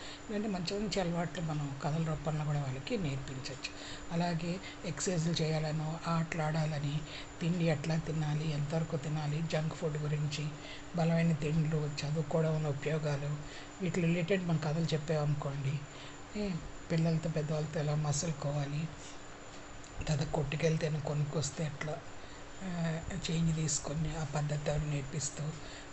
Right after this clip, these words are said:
దానివల్ల జరిగే నష్టాలు, లాభాలు, ఇట్లా మనం అన్నీ ప్లాన్ చేసుకొని చిన్నప్పటి నుంచి ప్రతిదీ కూడా వాళ్ళకి నేర్పించే ఉంటే, ఆ, వాళ్ళు చేయలేరని కసురు కొనుక ఉంటే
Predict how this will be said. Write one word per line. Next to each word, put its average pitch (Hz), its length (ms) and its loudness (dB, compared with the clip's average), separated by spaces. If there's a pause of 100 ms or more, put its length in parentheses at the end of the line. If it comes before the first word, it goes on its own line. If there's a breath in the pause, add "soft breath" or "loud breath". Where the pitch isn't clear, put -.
దానివల్ల 165 340 4
జరిగే 165 280 4
నష్టాలు, 156 580 0
లాభాలు, 151 440 -2 (460 loud breath)
ఇట్లా 247 200 2
మనం 214 180 4
అన్నీ 277 480 0 (640)
ప్లాన్ 175 280 2
చేసుకొని 170 420 0
చిన్నప్పటి 180 520 -2
నుంచి 175 180 -2
ప్రతిదీ 214 640 -2
కూడా 214 160 8
వాళ్ళకి 190 280 0
నేర్పించే 160 560 -2
ఉంటే, 147 360 -4 (320 loud breath)
ఆ, 196 100 8
వాళ్ళు 170 280 6
చేయలేరని 202 400 6
కసురు 175 280 2
కొనుక 165 240 2
ఉంటే 156 380 2